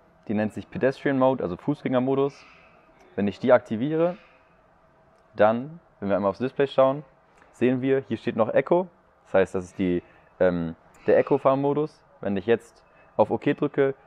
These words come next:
ändert sich das Ganze. Es geht jetzt nämlich in den Fußgängermodus. Dieser heißt, man darf maximal mit sechs K M H fahren. Das heißt, ähm, wenn man jetzt in engen Zonen ist, wo viele Fußgänger sind, ist es halt zum Schutz, dass man nicht zu schnell fährt und, äh,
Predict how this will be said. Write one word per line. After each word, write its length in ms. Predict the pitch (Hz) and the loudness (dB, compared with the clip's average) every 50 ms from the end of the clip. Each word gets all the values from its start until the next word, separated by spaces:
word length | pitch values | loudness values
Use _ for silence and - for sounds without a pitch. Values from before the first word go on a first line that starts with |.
| _ _ _ _ | _ _ _ _
ändert 220 | 139 143 147 139 135 | 2 4 4 2 2
sich 80 | 131 | -2
das 140 | 135 131 - | -8 -4 -2
Ganze. 460 | - 131 131 131 - 131 127 123 135 - _ _ _ _ _ _ - | 0 0 0 0 -4 -4 -4 -4 -6 -8 _ _ _ _ _ _ -18
Es 100 | - - | -8 -6
geht 160 | - 113 - | -4 -4 -4
jetzt 80 | 107 - | -4 -4
nämlich 180 | 110 98 - | -6 -6 -4
in 60 | 104 | -4
den 100 | 101 95 | -4 -4
Fußgängermodus. 800 | - - 107 - - 92 82 80 80 80 76 76 76 - - - _ _ _ _ _ - | -2 -4 -4 -4 -4 -4 -4 -2 -4 -4 -6 -6 -10 -12 -16 -20 _ _ _ _ _ -4
Dieser 240 | 127 131 147 135 123 | 0 4 4 4 6
heißt, 420 | 131 139 143 139 - - - _ _ _ _ _ - | 6 4 4 2 -2 -10 -20 _ _ _ _ _ -4
man 120 | 104 98 | 0 0
darf 120 | 104 101 | 0 2
maximal 600 | 107 110 117 - - 117 113 110 107 107 104 101 | 2 2 0 0 -2 -4 -2 0 0 0 0 0
mit 220 | - 95 101 90 - | -2 -4 -6 -4 -2
sechs 180 | 110 - - | -4 -4 0
K 100 | - 98 | 0 0
M 120 | 92 85 82 | 2 2 2
H 140 | 82 82 - | 0 -2 -2
fahren. 240 | - 76 78 80 | -4 -6 -6 -6
Das 160 | 82 82 - 98 | -6 -4 -2 0
heißt, 340 | 104 101 - - _ - | 0 0 -2 -6 _ -4
ähm, 400 | - 95 90 90 87 85 - - - _ _ _ _ | -2 -2 -2 -2 -4 -6 -8 -10 -14 _ _ _ _
wenn 120 | - 98 95 | -8 -4 -2
man 80 | 98 98 | 0 0
jetzt 160 | 98 - 104 | 0 -2 -2
in 240 | 101 95 90 87 - - _ - - - _ _ _ _ | -2 -2 -4 -4 -6 -12 _ -20 -20 -20 _ _ _ _
engen 280 | 110 110 110 110 104 92 | 0 2 2 2 0 0
Zonen 360 | - - 123 123 120 113 - | 0 2 2 2 2 0 0
ist, 240 | 117 110 - - - | -2 -4 -4 -4 -4
wo 80 | 98 | -4
viele 200 | - - 120 113 | -4 -2 -4 -2
Fußgänger 380 | - 139 139 - 127 117 110 101 | -2 -4 -6 -4 -2 -2 -2 0
sind, 300 | 95 113 113 110 - - _ - - _ _ - | 0 0 0 -2 -4 -8 _ -20 -20 _ _ -6
ist 120 | 101 - | -6 -4
es 80 | 92 90 | -2 0
halt 140 | 98 90 - | 0 0 0
zum 100 | 101 95 | -4 -2
Schutz, 360 | - - 110 101 - - - | 2 2 2 2 0 -2 -4
dass 180 | - 92 - - | -2 -2 0 -2
man 280 | 95 92 92 90 87 - _ _ _ | -2 -2 -2 -4 -8 -10 _ _ _
nicht 180 | - 101 - - | -6 -6 -6 -2
zu 160 | - 120 117 | -2 -2 -2
schnell 220 | - 117 104 98 | 0 0 0 0
fährt 360 | - - 101 101 98 95 - - | 0 0 2 2 2 2 0 -4
und, 300 | 92 92 80 - - - | -8 -10 -10 -8 -6 -4
äh, 320 | 95 90 87 87 87 | -2 -2 -2 -2 -4